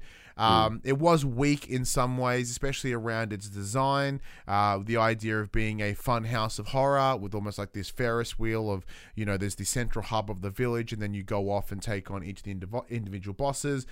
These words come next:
Speaker 2: and each of those individual bosses created a different, uh, genre of horror, whether it be body horror, standard traditional Resident Evil horror,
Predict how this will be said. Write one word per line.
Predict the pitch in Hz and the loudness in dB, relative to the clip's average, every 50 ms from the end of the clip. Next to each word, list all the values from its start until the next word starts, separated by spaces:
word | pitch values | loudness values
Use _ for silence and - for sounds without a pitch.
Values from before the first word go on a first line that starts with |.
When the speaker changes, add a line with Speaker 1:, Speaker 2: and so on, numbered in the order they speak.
| - - - - - | -16 -18 -12 -8 -4
Speaker 2:
and | 120 123 | -2 0
each | 127 123 - - | 0 0 0 -2
of | 117 | -2
those | 113 113 | -2 -2
individual | 113 117 113 104 104 104 95 104 95 | -2 -4 -4 -4 -4 -4 -4 -4 -4
bosses | 90 104 101 98 - 104 98 - | -2 -2 -4 -4 -4 -6 -8 -8
created | - - - 104 98 95 90 90 | -8 -4 -2 -2 -2 -2 -4 -4
a | 95 98 | -4 -6
different, | 92 - - 101 - - 104 98 92 82 - - - - - - - - | -6 -6 -8 -8 -6 -4 -4 -6 -6 -6 -8 -10 -10 -10 -14 -12 -6 -2
uh, | 98 95 90 80 78 107 | 0 0 0 0 -2 -4
genre | 101 98 104 139 135 135 131 127 123 120 | -4 0 4 4 4 4 2 2 2 0
of | 113 - 87 98 92 | 0 0 -2 -4 -6
horror, | - - - 160 160 170 165 160 160 147 - - - - | -4 2 4 6 6 8 8 6 6 4 0 -4 -10 -8
whether | 107 101 | -8 -6
it | 87 | -4
be | 107 104 | -4 -4
body | 101 - 131 127 127 131 127 | 2 6 6 6 8 6 4
horror, | 123 120 120 120 123 120 117 117 120 | 4 4 4 4 6 6 4 4 4
standard | - - 113 101 92 90 98 92 | 2 0 -2 -2 -2 -4 -4 -6
traditional | - - 117 117 120 - - 110 107 104 | -6 -6 -4 -4 -4 -4 -4 -6 -6 -6
Resident | 98 104 110 101 95 98 104 113 | -4 -4 -4 -4 -4 -4 -4 -4
Evil | 117 117 120 113 | -2 -2 -2 0
horror, | 117 120 113 117 117 113 113 113 | 0 0 2 2 2 2 0 0